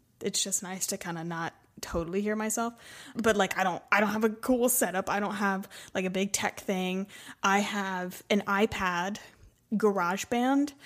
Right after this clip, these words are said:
and a, I will say I have a pretty nice mic. What is this mic called? I don't know what it's called. Blue Yeti? Hold on. Is this a Yeti mic? I'm pretty sure it is. Like, a really nice mic that, or I think it's really nice. I don't know. You don't have to be fancy, okay?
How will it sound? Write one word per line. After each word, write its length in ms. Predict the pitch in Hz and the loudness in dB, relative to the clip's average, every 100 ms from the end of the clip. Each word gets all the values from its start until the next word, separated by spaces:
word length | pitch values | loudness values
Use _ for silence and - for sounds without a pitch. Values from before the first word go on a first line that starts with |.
| - - _ | -20 -20 _
and 440 | 208 202 202 202 202 | 0 2 2 0 -2
a, 380 | 208 185 180 180 - | -2 -2 -2 -4 2
I 100 | 233 | 2
will 140 | 277 | 4
say 180 | 285 302 | 4 2
I 20 | |
have 140 | 269 262 | 2 0
a 40 | |
pretty 240 | 247 240 233 | -2 0 0
nice 260 | 214 208 | 0 -4
mic. 300 | - - - - | -8 -14 -18 -6
What 160 | 240 | -4
is 100 | 247 | -2
this 140 | 269 269 | -4 -4
mic 160 | 285 277 | -6 -4
called? 280 | 285 285 269 - _ _ _ | -4 -4 -6 -14 _ _ _
I 80 | 233 | -6
don't 80 | 226 | -4
know 60 | 208 | -6
what 100 | 196 | -8
it's 80 | |
called. 260 | - 165 202 | -14 -20 -16
Blue 200 | 233 262 | -10 -8
Yeti? 260 | 254 277 403 - _ _ | -8 -10 -12 -14 _ _
Hold 200 | - 240 | -10 -10
on. 160 | 160 196 _ | -10 -14 _
Is 100 | 269 | 0
this 160 | 349 392 | 2 4
a 60 | 359 | 4
Yeti 260 | 330 330 | 4 2
mic? 200 | 311 311 | 0 0
I'm 100 | 254 | 2
pretty 160 | 247 240 | 2 2
sure 120 | 220 | 0
it 80 | 180 | -2
is. 180 | 160 - - - - - - | -6 -10 -14 -20 -20 -16 -4
Like, 340 | 196 190 - _ _ | -4 -4 -12 _ _
a 80 | - | 0
really 180 | 233 247 | 2 2
nice 240 | 233 233 | 0 -2
mic 280 | 180 175 - - _ _ - | -4 -4 -8 -18 _ _ -8
that, 240 | 180 175 - | -6 -4 2
or 120 | 202 | 4
I 100 | 196 | 4
think 220 | 220 226 | 2 -2
it's 140 | 202 | -4
really 160 | 180 170 | -6 -8
nice. 220 | 160 170 - | -8 -8 -6
I 60 | |
don't 120 | 196 165 | -6 -8
know. 200 | 151 156 - - - _ _ | -10 -12 -20 -20 -20 _ _
You 400 | 226 226 240 262 | 2 4 6 6
don't 200 | 285 254 | 6 6
have 160 | 220 190 | 4 0
to 60 | 180 | -6
be 120 | 175 | -8
fancy, 460 | - - - 127 - | -8 -6 -4 -4 -2
okay? 360 | 214 208 214 220 | -2 2 2 0